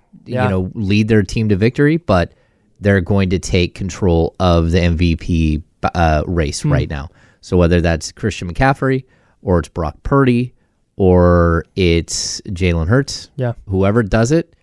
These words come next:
Speaker 2: like, the, the real M V Ps need to stand up in this
Speaker 1: Mm-hmm.
Speaker 2: game and they need to shine. And the Niners have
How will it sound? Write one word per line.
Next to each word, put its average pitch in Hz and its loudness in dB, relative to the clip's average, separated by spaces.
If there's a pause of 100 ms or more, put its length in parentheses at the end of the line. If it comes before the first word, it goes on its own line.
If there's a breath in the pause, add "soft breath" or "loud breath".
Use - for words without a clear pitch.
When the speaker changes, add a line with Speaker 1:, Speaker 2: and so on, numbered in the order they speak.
(540)
Speaker 2:
like, 92 0 (640)
the, 101 -2 (180)
the 107 0
real 120 2
M 113 -2
V 110 -2
Ps 101 -2
need 98 -4
to - -6
stand 95 0
up 87 0
in 90 0
this 85 0
Speaker 1:
Mm-hmm. - -2
Speaker 2:
game 85 2
and 85 -2
they 87 2
need 87 0
to 82 -4
shine. 76 -4 (400 soft breath)
And 92 -2
the 90 -2
Niners 110 0
have 98 -2